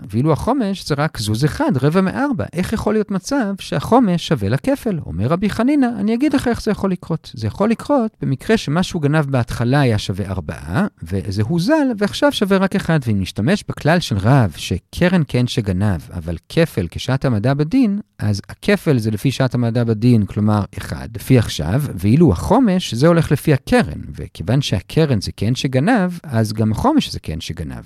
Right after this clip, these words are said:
אז כשהוא גנב את זה, זה היה ארבע, אז חומש של ארבע זה גם אחד, וכך יצא שהחומש והכפל הם שניהם אחד, והנה יש לנו ראיה לשיטת רב.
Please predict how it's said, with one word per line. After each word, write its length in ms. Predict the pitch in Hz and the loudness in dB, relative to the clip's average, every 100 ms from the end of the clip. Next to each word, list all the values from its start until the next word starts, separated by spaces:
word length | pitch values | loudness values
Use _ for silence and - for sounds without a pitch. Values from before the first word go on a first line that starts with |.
| - | -14
אז 140 | - - | -16 -16
כשהוא 220 | - 92 82 | -8 -6 -4
גנב 300 | 92 131 131 | 0 0 0
את 60 | |
זה, 80 | 104 | -2
זה 120 | 90 | -2
היה 160 | 95 95 87 | 0 0 -2
ארבע, 320 | 76 67 65 - - | -8 -8 -10 -8 -8
אז 180 | 87 | -8
חומש 360 | - 135 147 - | -4 0 0 0
של 100 | 147 | -2
ארבע 400 | 175 247 185 151 - | 2 2 2 0 0
זה 200 | 131 170 | -2 -2
גם 200 | 180 285 | 0 2
אחד, 240 | 285 - 165 | 2 0 -4
וכך 380 | 104 - 196 - | -4 0 0 2
יצא 420 | 190 - 294 208 | -2 0 0 0
שהחומש 800 | 190 - 95 - 208 220 90 - - | -2 -2 -2 0 2 2 2 -6 -6
והכפל 640 | 113 127 277 277 190 185 190 | -2 -2 -2 -2 -2 -2 -2
הם 160 | 151 156 | 0 0
שניהם 340 | - 254 254 | 2 2 4
אחד, 260 | 180 - 208 | 2 0 -4
והנה 260 | 135 143 202 | 0 0 2
יש 180 | 185 | 0
לנו 200 | 214 220 | 0 0
ראיה 400 | 214 226 285 262 214 | 2 2 4 2 2
לשיטת 540 | 208 - 208 147 139 - | -2 -2 0 0 0 -2
רב. 300 | 76 85 | -10 -10